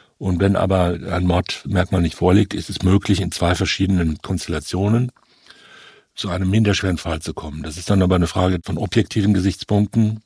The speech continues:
nämlich zum Beispiel, wenn die Tat durch eine schwere Beleidigung oder Misshandlung provoziert worden ist vom Opfer, dann kann es ein minderschwerer Fall sein. Oder, das ist also eine Klausel,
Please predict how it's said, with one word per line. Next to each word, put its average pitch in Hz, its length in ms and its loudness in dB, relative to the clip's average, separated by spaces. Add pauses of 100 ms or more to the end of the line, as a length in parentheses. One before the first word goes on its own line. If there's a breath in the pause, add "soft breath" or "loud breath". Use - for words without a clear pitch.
nämlich 82 340 -2
zum 82 120 -4
Beispiel, 78 400 -2 (460 loud breath)
wenn 82 220 -4
die 80 180 -4
Tat 85 480 -2 (140)
durch - 320 -6
eine 82 200 -2
schwere 90 300 0
Beleidigung 85 460 2
oder 85 160 2
Misshandlung 90 640 2 (800 loud breath)
provoziert 95 560 0
worden 104 240 4
ist 101 140 -2
vom 87 180 -2
Opfer, 101 420 -2 (300)
dann 85 180 -2
kann 90 240 2
es 87 220 -4
ein 85 240 -2
minderschwerer 90 500 0
Fall 90 260 -2
sein. 98 380 0 (1120 loud breath)
Oder, 110 400 4
das 85 140 0
ist 82 80 -2
also 85 160 -4
eine 80 120 -6
Klausel, 95 560 -2